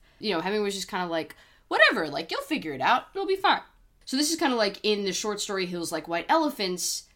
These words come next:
The point of it is a conversation between a man and a woman, and they're definitely talking about an abortion, but they never actually say the word abortion. Don't look at me like that. Fuck you.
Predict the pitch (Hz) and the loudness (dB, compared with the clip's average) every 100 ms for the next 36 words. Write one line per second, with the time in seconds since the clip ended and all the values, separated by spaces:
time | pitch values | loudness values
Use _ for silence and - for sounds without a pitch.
0 | _ - 185 175 196 202 220 220 320 294 | _ -18 -16 -12 -8 -2 0 4 4 4
1 | 220 185 220 220 214 196 185 190 175 170 | 0 -2 -4 -2 -2 -2 -4 -4 -2 0
2 | 180 180 160 185 185 156 160 175 160 151 | 0 0 -2 -4 -6 -6 -6 -8 -8 -8
3 | 170 165 156 151 160 147 214 277 269 214 | -6 -6 -6 -6 -8 -2 0 0 0 -2
4 | 202 185 180 - 196 196 190 202 214 - | -4 -4 -6 -4 -4 -4 -4 -2 -4 -2
5 | 156 170 - 170 160 - 160 160 156 151 | -2 -2 -4 -6 -6 -6 -6 -4 -6 -8
6 | 165 147 147 165 165 160 151 - 180 233 | -10 -10 -8 -6 -6 -10 -14 -14 -4 -4
7 | - 185 131 131 - - - 196 - - | -2 -6 -8 -12 -14 -16 -14 -14 -14 -16
8 | - - - - - - - | -18 -20 -20 -20 -18 -16 -18